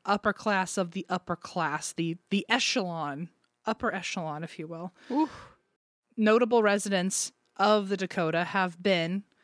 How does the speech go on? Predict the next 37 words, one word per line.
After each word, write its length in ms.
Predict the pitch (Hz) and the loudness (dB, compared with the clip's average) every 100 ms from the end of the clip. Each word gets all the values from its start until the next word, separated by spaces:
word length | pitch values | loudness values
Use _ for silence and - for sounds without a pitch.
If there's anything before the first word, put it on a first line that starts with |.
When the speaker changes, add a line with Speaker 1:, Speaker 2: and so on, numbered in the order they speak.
| _ _ - | _ _ -4
Speaker 1:
and 120 | 190 | 0
since 200 | 233 220 | 0 0
this 120 | 214 | 0
started 300 | - 208 196 | 4 4 4
in 100 | 190 | 0
the 80 | 190 | 2
eighteen 280 | 175 175 190 | 2 0 0
eighties, 300 | 170 160 160 | 0 -2 -2
these 180 | 175 170 | -2 -2
are 80 | 170 | -2
people 540 | 202 - 175 165 160 _ | -2 0 0 2 -2 _
that 180 | 175 - 214 - | -6 -6 -10 -8
maybe 340 | 202 208 226 247 | 0 2 2 2
we 140 | 240 | 2
don't 240 | 233 233 233 | 2 2 2
know, 200 | 240 233 | 2 2
but 180 | 208 | 0
they 120 | - 175 | 0 2
were 160 | 175 | 2
very 220 | 175 170 | 2 2
Speaker 2:
<laughs> 60 | 269 | 2
Speaker 1:
famous 200 | 175 165 | 0 -2
Speaker 2:
Oh, 60 | 180 | 0
Speaker 1:
for 60 | |
their 80 | 147 180 185 208 | 0 2 2 4
Speaker 2:
great. 100 | 233 | 2
Speaker 1:
time. 240 | - 277 - | 6 6 6
<laughs> 80 | 220 | -2
Speaker 2:
Okay, 60 | - - - - - - | -2 -12 -18 -14 -12 0
Speaker 1:
Uh, 280 | 202 196 196 | 4 6 6
Speaker 2:
gotcha. 200 | 208 190 | 4 4
Speaker 1:
Lau-, 180 | 220 233 _ _ _ _ | 6 4 _ _ _ _
Lauren 320 | 220 220 240 | 2 6 6
Bacall, 400 | 240 - 202 202 | 4 4 4 6
who 140 | 208 202 | 4 4
was, 420 | 196 190 185 185 - | 4 4 4 0 -2
um, 680 | 175 170 165 160 156 147 | 0 2 0 -4 -6 -8